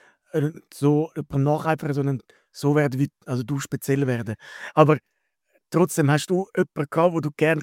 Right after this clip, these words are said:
gelesen hast, gern gesehen hast, gern gehört hast, äh, am, mit, am, am Fernsehen, am Radio, in der Zeitung, wo du gesagt hast, „Ey, also, wenn ich's dort hin schaffe wie der, dann habe ich's geschafft.“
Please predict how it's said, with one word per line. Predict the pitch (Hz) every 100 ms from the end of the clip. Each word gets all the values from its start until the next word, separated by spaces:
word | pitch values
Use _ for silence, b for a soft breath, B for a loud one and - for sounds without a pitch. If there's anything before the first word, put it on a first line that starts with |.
| -
gelesen | 151 170 202
hast, | 190 185 -
gern | - 147 143
gesehen | - 160 185 170
hast, | 170 -
gern | - 143 139
gehört | - 156 180 170
hast, | 175 - - B B B B -
äh, | 147 151 147
am, | 151
mit, | 156 156 -
am, | 170 151 151
am | 143
Fernsehen, | 139 156 170 160
am | 147
Radio, | 143 151 160 156
in | 143
der | 143
Zeitung, | - 160 - 156 - b b b
wo | 143
du |
gesagt | 143 143 143
hast, | 135 - -
„Ey, | 120 -
also, | 110 107 104 _ _
wenn | 123
ich's | 110
dort | - 170
hin | 170 170
schaffe | 156 151 147
wie | 120 - _ -
der, | 160 208
dann | 165 175 160 - - _ -
habe | 135
ich's | 131
geschafft.“ | - 107 -